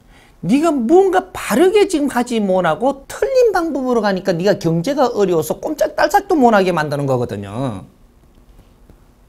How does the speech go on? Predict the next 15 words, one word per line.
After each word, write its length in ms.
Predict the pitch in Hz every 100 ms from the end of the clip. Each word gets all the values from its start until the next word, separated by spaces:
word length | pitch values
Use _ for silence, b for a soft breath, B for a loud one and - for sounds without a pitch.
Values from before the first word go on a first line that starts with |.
| _ _ _ _ _ _ _ _ _ _ _
우리 260 | 196 277 330
국민들은 560 | 330 320 320 302 294
누구든지 560 | 277 392 440 415 349 330
어렵지 480 | - 320 277 - 247
않게끔 560 | - 208 208 196 208
갈 180 | 202 175
수 240 | 185 - 180
있는 320 | 175 160 165
길을 300 | 143 151 147
다 200 | - 185
열어놨는데 1040 | 262 269 220 156 139 110 113 139 117 92 - b b b b
내가 340 | - 147 233 247
길을 380 | 247 294 359
모르기 420 | 339 302 269 226 220
때문에 560 | 180 160 175 262 -